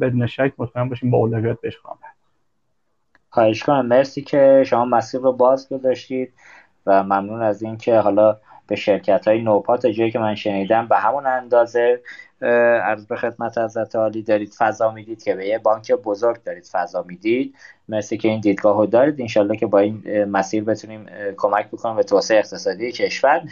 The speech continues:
Speaker 2: من، اه، دیگه همینجا اگر اجازه بدید بحث کیف پول رو ببندم. انشالله که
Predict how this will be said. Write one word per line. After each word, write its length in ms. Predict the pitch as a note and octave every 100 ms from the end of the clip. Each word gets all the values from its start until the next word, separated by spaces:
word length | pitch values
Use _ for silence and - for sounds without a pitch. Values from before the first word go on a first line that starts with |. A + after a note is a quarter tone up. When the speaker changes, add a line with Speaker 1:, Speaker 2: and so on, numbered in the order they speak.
| - D3 - -
Speaker 2:
من، 220 | C3 -
اه، 400 | - A#2+ A#2 A#2
دیگه 300 | A2+ A#2 C3
همینجا 520 | C3 B2 A#2 A2+ B2
اگر 240 | B2 B2 A2+
اجازه 460 | G2+ A2 G#2 G#2+
بدید 240 | G#2 B2 -
بحث 360 | A#2 G#2 -
کیف 500 | B2 A#2+ A#2 A2+ G2+
پول 320 | G#2 - A2 G#2+
رو 220 | A2+ G#2+
ببندم. 500 | B2 E3+ D#3 A#2 B2+
انشالله 640 | G#2 G#2+ A2 G2+ G2+ B2 C3+ -
که 440 | B2+ B2 B2 B2